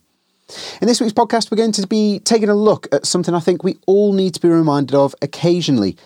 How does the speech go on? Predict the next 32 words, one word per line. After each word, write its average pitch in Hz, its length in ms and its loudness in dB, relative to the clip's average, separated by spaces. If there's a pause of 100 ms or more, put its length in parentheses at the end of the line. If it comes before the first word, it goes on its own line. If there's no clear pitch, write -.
(340)
particularly 180 640 -4
as 156 320 -2
we 156 320 0
move 147 240 2
away 143 340 2
from 151 160 -2
summer, 165 420 2
where 131 280 2
I 143 100 2
am 143 160 4
at - 80 0
the 139 80 0
moment 139 460 2
recording 120 340 0
this 110 160 0
episode, 165 560 2 (400)
and 170 80 -2
we 185 60 0
start 190 260 0
looking 180 200 -2
towards 170 420 0
the - 180 -2
end 147 240 2
of 139 140 -2
the 147 60 -4
year 143 360 4
and 117 160 -4
what's - 220 -4
to 135 100 -10
come 104 420 -2 (260)
beyond. 107 600 0 (800)
But - 120 -14